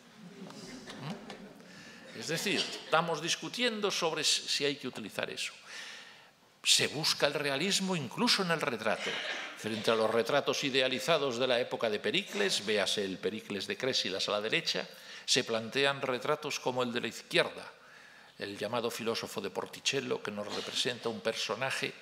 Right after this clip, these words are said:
que no tiene ningún criterio de estética,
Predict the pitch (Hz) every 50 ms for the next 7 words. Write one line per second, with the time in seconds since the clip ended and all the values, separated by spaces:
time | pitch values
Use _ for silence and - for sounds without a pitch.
0 | - - - - - - - - - - - _ - 107 98 101 131 127 - -
1 | 151 165 170 170 143 117 110 104 113 143 156 - - 120 113 104 - - 185 180
2 | 120 98 90 87 95 92 92 87 85 - - - 147 139 - - 95 - - 90
3 | 87 -